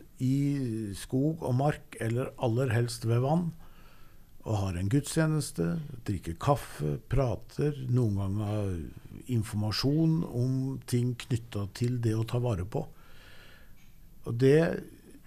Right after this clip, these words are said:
er en nydelig måte å være i. Vi har jo veldig mange, eh, flotte katedraler rundt om i bygda vår, selv om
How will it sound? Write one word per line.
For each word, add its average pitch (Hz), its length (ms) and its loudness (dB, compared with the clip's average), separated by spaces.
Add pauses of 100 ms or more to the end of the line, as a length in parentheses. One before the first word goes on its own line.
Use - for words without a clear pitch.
er 123 140 4
en 123 160 2 (340)
nydelig 131 720 4
måte 120 380 0
å 117 60 2
være 127 280 2
i. 117 160 -2
Vi 120 160 2
har 98 220 2
jo 139 180 2
veldig 135 340 0
mange, 117 460 2
eh, 120 520 -6
flotte - 760 -4
katedraler 117 760 0 (360)
rundt 120 420 2
om 117 160 4
i 120 80 4
bygda 104 300 2
vår, 135 220 2
selv 117 280 0
om 117 200 2